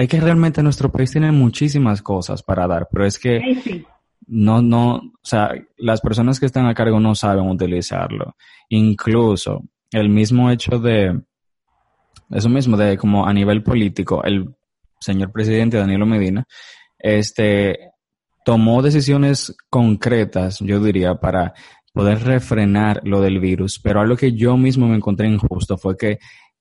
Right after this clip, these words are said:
Speaker 1: esperara hasta después de las elecciones. Es algo entendible, pero es la parte de conflicto de intereses,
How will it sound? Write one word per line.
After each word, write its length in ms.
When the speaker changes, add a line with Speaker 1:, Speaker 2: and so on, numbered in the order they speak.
Speaker 1:
esperara 960
hasta 280
después 460
de 80
las 140
elecciones. 440
Es 100
algo 200
entendible, 720
pero 220
es 260
la 300
parte 300
de 140
conflicto 480
de 80
intereses, 760